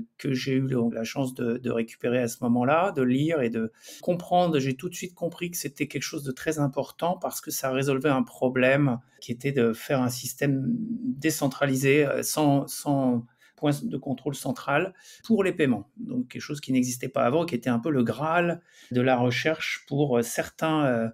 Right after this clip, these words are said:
évidemment pas pour les, les banquiers, hein, parce que les banquiers, <laughs> ils utilisent, sont des points centraux, mais pour, euh, tous ceux qui justement voulaient s'affranchir de ces obligés. Donc ça, c'est mon histoire jusque donc, euh, des deux mille huit, deux mille neuf. Puis en deux mille onze, j'ai, j'ai constaté que ce papier, euh,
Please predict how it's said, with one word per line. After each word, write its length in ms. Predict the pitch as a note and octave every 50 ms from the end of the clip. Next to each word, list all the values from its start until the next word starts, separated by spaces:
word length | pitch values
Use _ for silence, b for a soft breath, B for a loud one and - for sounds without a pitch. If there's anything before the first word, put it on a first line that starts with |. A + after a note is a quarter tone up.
| _ -
évidemment 360 | - A#2+ A#2+ C3 C#3 C#3+ C#3+
pas 140 | C#3+ F#3 F#3+
pour 300 | F#3 - E3+ D#3 D3 C#3+
les, 260 | C#3 C3+ C3 C3 C3
les 120 | C3 C3 C3
banquiers, 400 | C3 C3 B2+ B2+ - F3+ F#3+ F#3+
hein, 100 | D#3+ D#3
parce 160 | D3 - -
que 80 | -
les 80 | B2 B2+
banquiers, 400 | B2 C#3+ B2+ - - - - -
<laughs> 40 | -
ils 100 | - -
utilisent, 260 | - - - - -
sont 140 | - - -
des 100 | D3 B2+
points 200 | - - C#3+ C3+
centraux, 440 | C3 - B2+ A#2+ - - F3 E3 E3+
mais 140 | D#3 B2+
pour, 300 | C3 _ - D3 C#3 B2+
euh, 120 | B2 A#2+ A#2 B B B B
tous 100 | - D#3
ceux 140 | C#3+ - F#3
qui 160 | F3+ - C#3+
justement 280 | D3+ D#3+ - - F3 F3
voulaient 200 | E3+ E3 D3+ C#3
s'affranchir 720 | - D3+ C#3+ - - - C#3 C#3 - - D#3+ D#3 D#3+ D#3
de 160 | C#3+ B2+ B2+
ces 560 | B2 A#2+ - - - C3 B2+ B2 A#2 A#2 A#2 A2+ b b b b -
obligés. 440 | D3+ C#3 C3+ C3 B2+ B2+ A#2+ A#2+ - _ _ _ _ _ -
Donc 140 | - E3 D#3
ça, 100 | - F#3
c'est 320 | F3+ F#3 - D#3+ D3 C#3 C3+ B B B B B B
mon 160 | A#2+ B2+ C3
histoire 280 | B2+ B2 - - D#3
jusque 360 | C#3+ C3 A#2+ A#2+ - - - C3+
donc, 360 | C3 C3+ B2+ C3+ C3 C3 B2+
euh, 140 | B2 A#2+ A#2
des 220 | B2 B2+ A#2+ B2+
deux 140 | A#2+ B2 B2+
mille 160 | C3 C3 C3
huit, 80 | D3+ D3
deux 120 | C#3 C3
mille 140 | B2 B2 B2
neuf. 260 | D3 F3+ G3+ - - B B B B B B B -
Puis 100 | - F#3+
en 80 | G#3
deux 140 | F3+ G#3 G#3+
mille 180 | G3+ G3 F#3+ F#3
onze, 420 | G#3 A#3 A#3+ A3+ F#3 E3+ D#3 D3
j'ai, 320 | C#3+ D3 D#3 D#3 D3+ -
j'ai 200 | C3 C3 D#3 D#3
constaté 580 | D3+ - D#3+ D3+ D3+ - D3 C3 - - G3+ G3
que 140 | - - B2+
ce 160 | - - -
papier, 500 | C#3+ - D3 C#3+ - - - D3+ D3+ D3+
euh, 220 | C#3 B2+ A#2 A2+